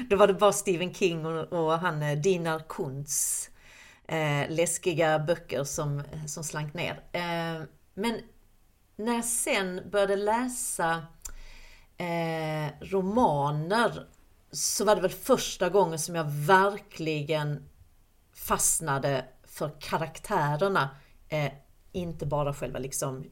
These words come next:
storyn eller känslan av storyn, utan det var det karaktärerna.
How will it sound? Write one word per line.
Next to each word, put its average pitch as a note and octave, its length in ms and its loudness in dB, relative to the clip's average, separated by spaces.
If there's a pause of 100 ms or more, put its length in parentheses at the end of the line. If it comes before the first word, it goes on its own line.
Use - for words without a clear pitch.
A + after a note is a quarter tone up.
storyn - 640 -4
eller B2+ 140 -8
känslan C#3+ 360 -6
av C#3+ 40 -4
storyn, - 320 -8
utan E3+ 200 -6
det F#3 40 -4
var G3+ 80 0
det D#3+ 60 -2
karaktärerna. C#3 480 -8